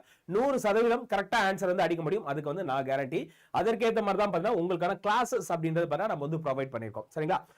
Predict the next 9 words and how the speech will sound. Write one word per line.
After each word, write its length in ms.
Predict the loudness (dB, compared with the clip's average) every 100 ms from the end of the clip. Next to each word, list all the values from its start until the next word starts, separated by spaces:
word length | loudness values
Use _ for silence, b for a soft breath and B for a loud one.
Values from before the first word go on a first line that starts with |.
| B -2
அதே 180 | 2 2
மாதிரி 200 | 0 -2 -6
இப்போதைக்கு, 540 | -6 0 2 2 0 -4
ஓகே, 200 | -2 0
நம்மளோட 240 | -2 0 2
அதிகாரம் 500 | 2 4 4 2 0
அப்படின்ற 280 | -4 -2 0
ஒரு 120 | 0
பேட்ச் 240 | 0 -2